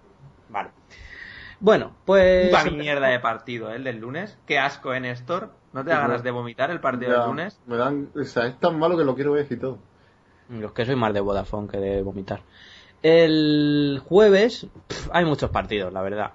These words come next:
Speaker 1: Pero el más destacado
Speaker 2: Hay mucha morraña también.
Speaker 1: Sí, eh, yo creo que no li-, no, ni le vais a ver, pero bueno,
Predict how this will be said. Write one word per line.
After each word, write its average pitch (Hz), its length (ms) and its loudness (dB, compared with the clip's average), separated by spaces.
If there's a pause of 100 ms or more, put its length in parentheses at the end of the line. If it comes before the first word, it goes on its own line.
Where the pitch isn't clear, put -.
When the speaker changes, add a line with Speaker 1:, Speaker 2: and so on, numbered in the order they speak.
(240)
Speaker 1:
Pero 127 600 2
el 123 100 -2
más 151 140 0
destacado 165 440 2
Speaker 2:
Hay 165 60 4
mucha 180 80 0
morraña 104 420 -6
también. 92 380 -12 (600)
Speaker 1:
Sí, 117 400 -4 (160)
eh, 117 640 -2
yo 143 120 2
creo 139 140 2
que 123 60 0
no 117 100 0
li-, 101 180 0
no, 113 200 -2
ni 120 240 -4
le 110 100 2
vais 117 180 2
a 95 60 -2
ver, 92 140 -4
pero 107 160 -2
bueno, 104 320 -2